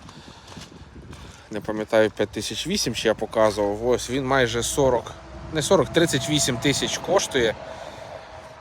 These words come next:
Тридцять вісім тисяч, один і шість, двісті п'ятдесят тисяч пробігу. Дві тисячі п'ятнадцятий рік. Так, комплектація тут хороша, є, здається, і проекція,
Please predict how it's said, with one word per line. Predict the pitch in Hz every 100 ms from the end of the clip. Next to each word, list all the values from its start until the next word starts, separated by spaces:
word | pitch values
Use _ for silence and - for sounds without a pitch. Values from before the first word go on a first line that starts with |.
| - - - - - -
Тридцять | 120 117 110 131
вісім | 143 120 113
тисяч, | 175 190 120 127
один | 120 120
і |
шість, | 113 - 175 - - -
двісті | 101 156 - 120
п'ятдесят | 117 113 - 123 -
тисяч | 117 110
пробігу. | - 98 87 - 95
Дві | 101
тисячі | 107 151 131 -
п'ятнадцятий | - - 120 117 110
рік. | 95
Так, | - 92 -
комплектація | 113 139 131 135 113 107 104
тут | 104
хороша, | - 117 165 214 - 110 101 104
є, | 113 92 - - - - - - - - - - - - - - - - - - - - - - - - - -
здається, | 104 101 113 113 101 101
і |
проекція, | 80 107 127 175 - 147 143